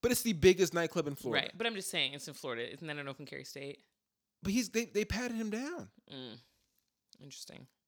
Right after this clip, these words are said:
Speaker 1: You gonna tell me you can walk in with the A R fifteen and they not notice it?
Speaker 2: It, I mean, so look, some of these situations are bizarre. I'm not saying they're
Speaker 1: All
Speaker 2: not.
Speaker 1: of them are bizarre.
Speaker 2: But the, wh-, for me, the part that I'm sad about is that people lost their lives.
Speaker 1: Yes,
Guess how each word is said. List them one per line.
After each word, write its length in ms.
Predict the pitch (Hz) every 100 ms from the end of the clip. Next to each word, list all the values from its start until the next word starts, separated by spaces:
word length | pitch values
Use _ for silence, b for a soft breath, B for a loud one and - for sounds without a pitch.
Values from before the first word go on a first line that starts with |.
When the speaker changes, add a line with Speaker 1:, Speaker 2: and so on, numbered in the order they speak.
| _
Speaker 1:
You 100 | 185
gonna 180 | 214 277
tell 240 | - 208
me 120 | 226 226
you 40 |
can 160 | 202 170
walk 220 | 190 220
in 60 | 190
with 80 |
the 180 | 135 120
A 120 | 151
R 140 | 175 170
fifteen 540 | - 165 - 170 180
and 120 | 131 123
they 160 | 123
not 420 | 123 123 120 143 117
notice 520 | 101 95 110 151 -
it? 160 | 339 B B -
Speaker 2:
It, 200 | 262 302
I 80 | 277
mean, 160 | 285 262 226
so 140 | -
look, 200 | 254 -
some 160 | - 240
of 60 |
these 120 | 262 262
situations 540 | 269 - 226 208 202
are 60 | 196
bizarre. 440 | 175 170 180 90
I'm 100 | -
not 220 | 170 180 -
saying 200 | 175 170
they're 100 | 139
Speaker 1:
All 100 | 151
Speaker 2:
not. 180 | 160 156
Speaker 1:
of 140 | 135
them 180 | 147 131
are 100 | 120
bizarre. 560 | 117 110 107 95 87 160
Speaker 2:
But 220 | 196 - - 175
the, 80 | 170
wh-, 240 | 165 -
for 160 | - 175
me, 640 | 156 151 156 175 220 269 - -
the 80 | 170
part 340 | 151 156 151 -
that 140 | 135 -
I'm 200 | 143 147
sad 280 | - 147 139
about 360 | 135 131 123
is 120 | 131 120
that 140 | -
people 260 | 127 - -
lost 240 | - -
their 140 | -
lives. 140 | 64 -
Speaker 1:
Yes, 360 | - - -